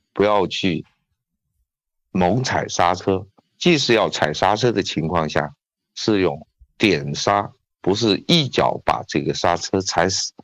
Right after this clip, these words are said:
这样踩死，如果是车轮抱死以后，它车辆会侧滑。所以呢，尽量以点刹的形式哈。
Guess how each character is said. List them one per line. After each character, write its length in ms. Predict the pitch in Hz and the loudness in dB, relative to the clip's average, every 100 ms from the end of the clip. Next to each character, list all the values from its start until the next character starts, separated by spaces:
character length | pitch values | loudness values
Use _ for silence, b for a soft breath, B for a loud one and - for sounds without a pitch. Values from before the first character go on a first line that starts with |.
| _ _ _ _ | _ _ _ _
这 100 | 143 | 0
样 100 | 123 | 0
踩 240 | - 113 | 2 0
死， 500 | 135 104 80 78 - - | 2 0 0 -2 -4 0
如 120 | 113 | 0
果 120 | 98 | 0
是 120 | 92 | -2
车 200 | 92 123 | -4 0
轮 180 | 120 117 | 2 0
抱 220 | 117 101 | 0 0
死 240 | 85 - 71 | 0 -2 -4
以 120 | - | -4
后， 200 | - - | -4 -4
它 280 | - 87 87 B B B _ _ _ _ _ _ _ _ _ _ _ _ _ - | -2 -2 -2 B B B _ _ _ _ _ _ _ _ _ _ _ _ _ -6
车 120 | 117 | -2
辆 220 | 110 92 - _ _ _ _ _ _ _ _ _ _ _ _ - | 0 0 -4 _ _ _ _ _ _ _ _ _ _ _ _ -4
会 340 | 107 87 - - _ _ _ _ _ _ _ _ _ _ - | 0 0 -2 -10 _ _ _ _ _ _ _ _ _ _ -8
侧 200 | - 104 | -2 0
滑。 240 | 143 123 - - _ | 0 -2 -6 -20 _
所 180 | - 117 | 0 2
以 40 | |
呢， 180 | 107 104 107 b _ _ _ | 2 -2 -8 b _ _ _
尽 240 | - 156 | -2 0
量 260 | 135 110 101 | 2 2 2
以 160 | 76 92 | 0 -4
点 480 | - 101 78 69 | -2 0 0 -2
刹 300 | 71 110 107 | -4 0 0
的 140 | 107 87 | 2 -2
形 240 | - 76 | -4 -8
式 160 | - 73 | -8 -6
哈。 240 | 76 67 | -4 -6